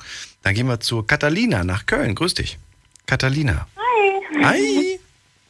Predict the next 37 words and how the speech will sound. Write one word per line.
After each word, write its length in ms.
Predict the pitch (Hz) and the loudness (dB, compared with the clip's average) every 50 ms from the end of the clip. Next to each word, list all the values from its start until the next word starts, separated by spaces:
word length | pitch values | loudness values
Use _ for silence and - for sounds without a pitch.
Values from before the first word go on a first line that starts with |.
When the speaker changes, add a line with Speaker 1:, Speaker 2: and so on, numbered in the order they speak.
| - - _ _ _ _ _ _ _ _ _ _ _ _ _ _ _ _ _ - | -20 -20 _ _ _ _ _ _ _ _ _ _ _ _ _ _ _ _ _ -4
Speaker 1:
Guck 100 | - - | -2 0
mal, 60 | - | 2
Speaker 2:
Wie 40 | 370 | 2
geht's 120 | 440 - | 2 2
Speaker 1:
Catalina, 400 | - 113 120 117 262 247 247 120 | 0 -2 0 0 2 2 2 2
Speaker 2:
dir? 60 | 110 104 | 0 0
Speaker 1:
die 120 | 110 104 | -2 -4
ist 140 | 95 - - | -4 -4 -6
fit. 260 | - 90 80 - - - - - - - - - - - - | -6 -8 -10 -10 -12 -14 -16 -16 -18 -12 -10 -10 -4 0 2
Ja, 240 | 180 143 131 123 | 2 2 2 -2
gut, 320 | 113 - - - 269 320 233 | -4 -4 -2 0 2 2 2
und 160 | 160 131 107 | 2 0 0
dir? 340 | 107 110 110 120 175 269 311 320 - - - - - - - - _ _ - _ | 0 2 2 2 2 2 0 -4 -10 -16 -20 -20 -20 -20 -20 -20 _ _ -8 _
Speaker 2:
Ja, 160 | 254 247 254 247 | 0 0 0 0
super. 420 | - 285 285 - 269 226 240 226 - _ _ _ 254 262 247 240 233 | 0 -2 -2 0 2 2 2 0 -4 _ _ _ -2 0 0 0 2
Speaker 1:
Catalina, 400 | - - - 185 190 180 135 104 - - - - | 2 2 2 2 2 0 -2 -4 -4 -10 -12 -2
wir 140 | - 139 139 | 0 2 2
haben 100 | 165 220 | 2 2
schon 100 | - - | 2 0
mal 80 | 226 214 | 0 0
telefoniert? 600 | - 196 190 180 185 185 165 143 151 233 269 - - - _ _ _ _ _ _ _ _ _ _ _ | 0 0 0 0 0 0 2 2 2 0 -2 -4 -10 -20 _ _ _ _ _ _ _ _ _ _ _
Speaker 2:
Ja. 360 | 254 240 240 233 208 202 208 - _ _ _ _ _ _ _ | -2 0 2 2 2 0 -4 -10 _ _ _ _ _ _ _
Speaker 1:
Ist 120 | 139 139 | -2 0
aber 140 | 165 143 151 | 2 2 4
länger 220 | 143 127 104 82 73 | 4 4 2 2 2
her, 220 | 76 76 60 50 | 0 0 -2 0
oder? 260 | 80 98 147 196 233 - - - - - - _ _ _ _ _ | 0 0 0 0 -2 -6 -14 -20 -20 -20 -20 _ _ _ _ _
Speaker 2:
Ja, 420 | - 226 220 220 226 233 233 240 254 247 240 247 - _ | -2 -2 0 0 0 -2 -2 0 0 -2 -2 -6 -4 _
zwei 80 | - 208 | 2 2
Speaker 1:
Ich 140 | 208 208 | 4 4
Speaker 2:
Monate 300 | 214 214 233 262 254 - - | 4 2 2 0 -2 -4 -6
oder 280 | 214 208 196 202 202 202 - 208 214 226 - _ _ _ _ _ _ _ _ _ | -4 -2 0 0 -2 -2 -4 -6 -6 -8 -10 _ _ _ _ _ _ _ _ _
so. 80 | - 147 | -8 -4
Speaker 1:
Zwei 220 | - - 208 254 | 0 2 4 4
Monate 320 | 262 311 370 349 269 - 67 | 4 4 4 2 2 0 0
erst? 400 | 57 85 135 - - - - - - - _ _ _ _ _ _ _ _ _ _ _ - | 0 0 0 -2 -2 -4 -8 -12 -18 -20 _ _ _ _ _ _ _ _ _ _ _ 2
Speaker 2:
Weiß 180 | 226 226 254 | 4 4 4